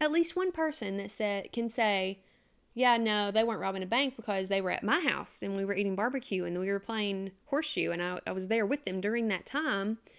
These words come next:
um, then the judge is gonna be able to throw out your case, is gonna have to throw out your case because they have to prove it beyond a reasonable doubt. And that is clearly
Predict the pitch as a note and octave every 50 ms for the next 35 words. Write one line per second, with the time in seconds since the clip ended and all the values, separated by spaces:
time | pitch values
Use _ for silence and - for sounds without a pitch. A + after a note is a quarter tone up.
0 | - - - _ - - - G#3 G#3+ G#3 G3+ G3+ G3+ G3 - - - G3+ A3 A#3+
1 | B3+ B3+ A3 C4 D#4+ G4+ - E4+ - - A#3+ A#3 G#3+ G#3+ A3 G#3 G#3 G3 G3 -
2 | A3 A3 A3 G#3+ G3 G3 - - F#3+ - - - F4 F4 F4 C#4+ - G#3+ A3 A3+
3 | A3 G3+ G3+ A#3 - - - - - G3 E3+ D#3+ F#3 - - - - F3 E3+ -
4 | - A#3 - B3 A#3+ A3+ A#3+ A#3 A#3+ A#3 A3 - - - - F#3+ F#3+ F3+ F3 G#3
5 | A3 G3 F3+ F3 F3 F3+ - G3 F#3+ F#3+ F#3 F#3 F#3 F3 E3+ F3+ F#3+ A3 B3+ B3+
6 | G#3+ - F#3+ F#3+ F3+ D#3+ D#3+ - - - B3+ A#3 G3 D3 B2 B2+ -